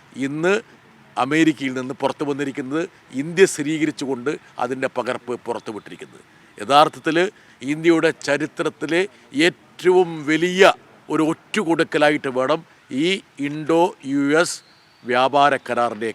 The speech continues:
കാണാൻ വേണ്ടി. മാത്രമല്ല, ആദ്യം അമേരിക്ക വ്യക്തമാക്കിയതുപോലെ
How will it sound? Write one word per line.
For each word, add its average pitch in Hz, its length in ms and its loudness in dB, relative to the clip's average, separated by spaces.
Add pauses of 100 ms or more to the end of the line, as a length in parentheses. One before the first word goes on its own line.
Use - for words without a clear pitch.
കാണാൻ 110 340 0
വേണ്ടി. 80 220 -18 (640)
മാത്രമല്ല, 190 500 4 (540)
ആദ്യം 190 280 6 (200)
അമേരിക്ക 185 420 2 (200)
വ്യക്തമാക്കിയതുപോലെ 151 1080 -2